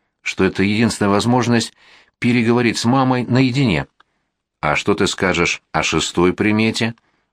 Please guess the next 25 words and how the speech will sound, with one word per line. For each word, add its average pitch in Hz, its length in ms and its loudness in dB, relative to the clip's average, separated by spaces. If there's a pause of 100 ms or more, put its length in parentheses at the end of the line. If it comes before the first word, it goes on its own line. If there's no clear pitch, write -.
неожиданно 85 460 0
спросил 87 420 -2
Федор 85 260 0
Кузьмич. 90 480 0 (760)
«А 160 100 0
что 127 180 0
с - 100 -8
ней?» 71 180 -2 (460)
«Всего 110 380 0
было 113 220 2
девятнадцать. 90 840 -2 (340)
Все - 280 -2
тише, 110 520 -2
суше», 101 460 -2
говорил 80 340 0
егерь. 92 400 -2 (520)
«Тринадцать 85 600 -2
из 131 140 0
них 160 240 -2 (420)
стали 170 320 0
картой 147 420 0
твоего 143 280 0
дедушки. 73 540 0 (400)
Осталось 92 540 -2
шесть. - 440 -2